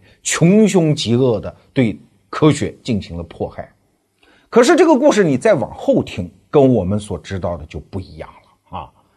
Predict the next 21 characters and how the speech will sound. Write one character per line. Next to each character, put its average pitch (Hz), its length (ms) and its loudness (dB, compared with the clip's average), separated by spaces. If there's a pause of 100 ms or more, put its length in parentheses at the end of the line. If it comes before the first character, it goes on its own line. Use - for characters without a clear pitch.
(400)
首 180 200 4
先， 285 280 2 (520)
这 359 140 4
个 262 120 4
判 165 360 0
决 98 260 -6 (240)
其 294 360 2
实 226 200 0
没 214 280 2
有 165 160 2
从 180 240 -8
哪 - 140 -10
怕 214 140 -4
是 - 140 -8
形 123 480 -4
式 302 220 -2
上 92 240 -6
的 - 100 -16 (180)
被 101 140 -4
执 82 220 -14
行。 - 160 -18